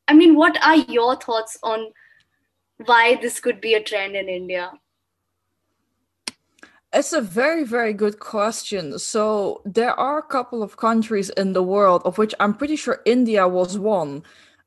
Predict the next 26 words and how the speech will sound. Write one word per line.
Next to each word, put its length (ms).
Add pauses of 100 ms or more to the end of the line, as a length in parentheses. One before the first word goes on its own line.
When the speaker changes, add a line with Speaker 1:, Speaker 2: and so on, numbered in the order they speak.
Speaker 2:
Um, 420
so 180
if 220
I 60
remember 320
correctly, 500
I 60
think 280
it 160
was 600 (680)
one 360
of 80
the 100
Scandinavian 880
countries. 880 (460)
And 220
knowing 380
what 140
they're 140
like, 240
I'm 220
gonna 300
say 240
it 100
was 160
Sweden. 720